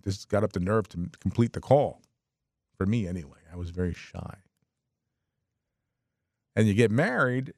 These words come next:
and you, you know, you have these silences. It's this,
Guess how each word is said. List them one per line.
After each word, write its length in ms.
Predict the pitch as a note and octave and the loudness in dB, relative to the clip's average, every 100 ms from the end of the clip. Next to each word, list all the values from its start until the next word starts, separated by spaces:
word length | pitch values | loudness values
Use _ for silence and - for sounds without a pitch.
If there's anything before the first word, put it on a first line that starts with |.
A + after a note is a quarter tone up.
| _ | _
and 260 | A#2+ A#2+ A#2 | -4 -4 -6
you, 260 | D#3 F#3+ G#3+ | -10 -6 -2
you 240 | C#3 D#3 | 0 0
know, 80 | F3 | -2
you 80 | C#3+ | 0
have 200 | D#3+ D#3 | 0 0
these 160 | C3 | -2
silences. 520 | - A#2 D3+ E3 B2 C#3 G3 G#3+ E4 A2 F#2+ _ _ _ _ _ _ _ | -2 -2 -2 -2 -2 -4 -8 -6 -8 -10 -16 _ _ _ _ _ _ _
It's 160 | - A#2 | -6 0
this, 260 | C3+ C3 | 2 0